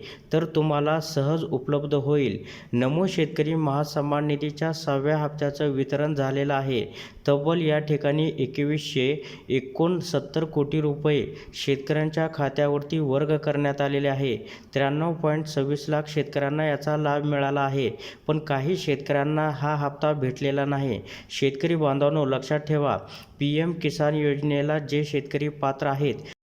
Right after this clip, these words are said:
तेच शेतकरी नमो शेतकरी महासन्मान निधीच्या सहाव्या हप्त्यासाठी पात्र होते.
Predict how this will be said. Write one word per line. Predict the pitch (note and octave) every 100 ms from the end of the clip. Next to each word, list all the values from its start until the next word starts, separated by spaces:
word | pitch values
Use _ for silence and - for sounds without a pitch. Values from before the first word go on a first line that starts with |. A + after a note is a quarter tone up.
| _ - _ _ -
तेच | D3 D#3+ -
शेतकरी | D#3 D3 - C#3 D#3+
नमो | D#3 C#3 D#3
शेतकरी | D3+ D3+ C#3 - C#3 D3+
महासन्मान | C#3+ C#3 C#3+ - C#3 C#3
निधीच्या | C#3+ C#3 C#3+ C#3 - D3+
सहाव्या | D3+ - C3+ C3+ D3
हप्त्यासाठी | C#3 - C#3 C#3 C#3 -
पात्र | D3+ C#3 C3 C#3
होते. | C#3 C#3 C3+ A#2 -